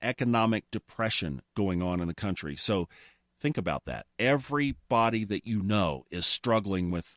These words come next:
a job situation, with finances. Every report that you hear or see on the news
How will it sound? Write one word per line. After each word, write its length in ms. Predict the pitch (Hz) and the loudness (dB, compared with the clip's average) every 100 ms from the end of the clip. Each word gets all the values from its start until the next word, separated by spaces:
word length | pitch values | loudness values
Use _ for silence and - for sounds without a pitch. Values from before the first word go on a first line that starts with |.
| - | -10
a 60 | 92 | -6
job 360 | 95 98 92 90 | 2 4 4 2
situation, 640 | 92 - 76 69 - 58 | -2 -4 -8 -8 -8 -8
with 180 | 71 92 | -6 -6
finances. 960 | - 107 101 95 82 67 - 58 - - _ _ - | -4 0 2 2 0 -4 -6 -6 -8 -10 _ _ 0
Every 400 | 139 127 139 131 | 2 2 0 2
report 580 | 123 120 - 143 123 - | 2 0 -2 0 0 0
that 160 | 87 | -4
you 80 | 110 | -4
hear 260 | 101 131 120 | 0 2 2
or 140 | 107 | 2
see 260 | - - 120 | 2 2 2
on 140 | 104 | 2
the 80 | 101 | 2
news 560 | 123 135 107 80 - | 4 4 2 0 -4